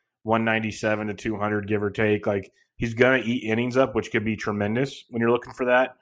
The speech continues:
uh, accumulating stats, and that's kinda what helps him out. Um, never a strikeout guy. I like to draft strikeout guys. That's just my thing. Everyone's different. Um, if I'm not drafting a strikeout guy, it's like a Kyle Hendricks because he's drafted so much later than Jose Berrios.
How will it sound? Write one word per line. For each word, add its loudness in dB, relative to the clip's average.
uh, 2
accumulating 0
stats, 0
and -2
that's -4
kinda 0
what 0
helps -4
him -4
out. -2
Um, 0
never 2
a 2
strikeout -2
guy. -8
I -4
like 0
to -14
draft -2
strikeout -6
guys. -16
That's -8
just -4
my 0
thing. -4
Everyone's 0
different. -2
Um, -2
if -4
I'm 0
not 4
drafting 2
a 0
strikeout 2
guy, 2
it's -8
like -8
a -8
Kyle 0
Hendricks -6
because -8
he's -8
drafted -4
so -10
much -10
later -2
than -8
Jose -2
Berrios. -16